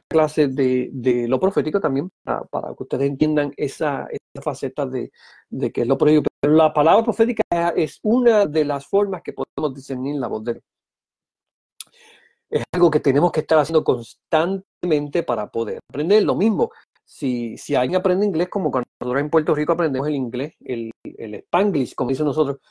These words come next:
si nosotros nunca venimos a Estados Unidos y nunca practicamos, pues se nos, perdemos el valor, <laughs> perdemos el valor del idioma que hemos aprendido. Lo mismo, si nosotros no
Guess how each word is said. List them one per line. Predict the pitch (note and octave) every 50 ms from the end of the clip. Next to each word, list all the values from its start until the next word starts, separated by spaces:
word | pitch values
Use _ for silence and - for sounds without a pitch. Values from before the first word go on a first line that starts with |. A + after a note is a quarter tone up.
| _ _ _ _ _ _ _ _ _ _ -
si | - C#3+ C#3
nosotros | C3+ C3 C#3+ C3+ D#3+ F3+
nunca | F#3 G3 G3 G3 F#3
venimos | F#3 F3+ F#3 F#3+ F#3+
a | F3
Estados | E3+ E3+ F3 E3+ -
Unidos | F3 E3+ E3 E3+ G3 F#3
y | E3
nunca | D3+ C#3+ C#3+ C#3+ - D#3+ _ _
practicamos, | - - D#3+ D#3 - - F3+ - D3 C3+ D#3+ F3+ - -
pues | C#3 B2 -
se | - C#3 B2+ - -
nos, | B2 _ _ F4+ _ _ _ _ _ _ _ _ _ _ _ _ _ _ _ _ _ _ _ -
perdemos | E3 E3 E3 D#3+ C#3+ E3 E3 E3+ F#3+ A3+ A3+ - - - C#3+ _ _ -
el | - C#3+
valor, | C#3 D3+ D3 D3+ F#3 A#3+ F4+ - - _ _ _ -
<laughs> | - - _ _ _ _ _ _
perdemos | G#3+ F#3+ F3 E3+ G#3 A3+ C4 B3+
el | A#3+ A#3
valor | G#3 G3 G3 A3 B3 A#3+ _ - - - _ _ _ - _ -
del | - F#3 F3+ F3+
idioma | E3+ E3+ F#3+ G#3 A3+ G3+
que | G3
hemos | F#3+ G3+ F#3+ _
aprendido. | - F#3+ E3 E3 F#3 C4 C4 - - - _ _ - - _ _ _
Lo | - E3+
mismo, | G3 B3 B3+ A#3 G3+
si | - - F3+
nosotros | E3+ D#3+ - F#3+ F#3+ F#3+ C#4 A#3+
no | A#3 A3